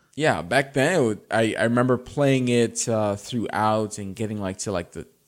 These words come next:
the third planet almost and enjoying the combat. And that was, like, what was pushing me through.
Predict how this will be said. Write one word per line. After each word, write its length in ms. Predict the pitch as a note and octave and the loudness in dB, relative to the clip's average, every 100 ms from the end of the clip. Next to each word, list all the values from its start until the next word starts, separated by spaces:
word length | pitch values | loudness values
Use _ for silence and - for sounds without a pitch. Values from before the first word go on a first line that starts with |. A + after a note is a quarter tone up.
| - | -16
the 100 | E2 | -12
third 880 | - - - A#2+ C#3 C3 G#2+ - - | -10 -6 2 6 8 6 4 -4 -16
planet 580 | - G#2 G#2+ A#2 E2 - | -4 0 2 0 -2 -8
almost 640 | F#2 E2 F2 - - - - _ _ _ _ _ _ | -8 -8 -10 -14 -12 -12 -14 _ _ _ _ _ _
and 540 | A2 A#2 A2+ G#2 G2 - _ - | -4 0 0 -2 -8 -12 _ -6
enjoying 460 | B2 A#2+ C#3 C#3+ C3+ | -4 0 2 2 0
the 60 | |
combat. 420 | - C3+ B2 A#2 A2 | -2 0 0 0 -2
And 80 | B2+ | 0
that 80 | |
was, 300 | D3 C#3 - | 0 0 -4
like, 240 | A#2+ G#2+ - | -4 -4 -2
what 120 | A2+ | -4
was 100 | G2+ | -4
pushing 340 | - C3+ - A2+ | -6 -6 -4 -6
me 120 | F#2+ | -8
through. 480 | - E3+ C#3+ G#2+ | -2 2 4 2